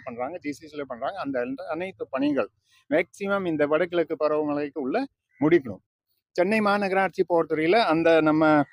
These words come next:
மைய பகுதியில ஒரு சுமார் நாற்பது கிலோமீட்டர் மட்டுமே பாக்கி இருக்கு. அந்த ஸ்டார்ம் வாட்டர் ட்ரெயினுடைய பணி நாற்பது கிலோமீட்டர் மட்டும் பாக்கி இருக்கு. அந்த பணி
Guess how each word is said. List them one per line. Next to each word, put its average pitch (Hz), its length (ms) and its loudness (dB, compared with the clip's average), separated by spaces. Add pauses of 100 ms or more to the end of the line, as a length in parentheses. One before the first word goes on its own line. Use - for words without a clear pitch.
(220)
மைய 196 420 4
பகுதியில 165 560 4 (300)
ஒரு 175 280 4
சுமார் 190 320 0
நாற்பது 190 440 2
கிலோமீட்டர் 165 480 2
மட்டுமே 208 360 0
பாக்கி 165 320 2
இருக்கு. 135 320 0 (160)
அந்த 147 240 2 (640)
ஸ்டார்ம் 175 340 -2
வாட்டர் 165 280 2
ட்ரெயினுடைய 147 440 4
பணி 175 260 0
நாற்பது 180 420 2
கிலோமீட்டர் 156 400 0
மட்டும் 160 300 0
பாக்கி 156 260 2
இருக்கு. 208 320 2
அந்த 202 260 2
பணி 196 360 2